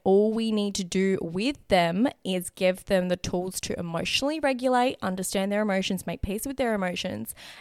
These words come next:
and make peace with food, because everybody has a little bit of a problem in that area. So then once we've gone through the trauma release,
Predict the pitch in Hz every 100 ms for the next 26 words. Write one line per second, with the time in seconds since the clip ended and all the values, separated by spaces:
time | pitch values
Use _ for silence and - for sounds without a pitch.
0 | - 277 277 247 220 - 190 190 - 190
1 | - - 208 175 - - - _ _ _
2 | _ - 202 202 190 - 220 247 247 214
3 | 190 180 180 180 185 185 196 190 175 170
4 | 175 180 170 175 170 170 185 - _ _
5 | 208 196 185 175 - 190 175 165 - -
6 | - - _ - - - - 214 196 190
7 | 226 269 185 185 190 190 233 - 220 -
8 | 190 185 190 190 - 381 370 233 185 -
9 | - -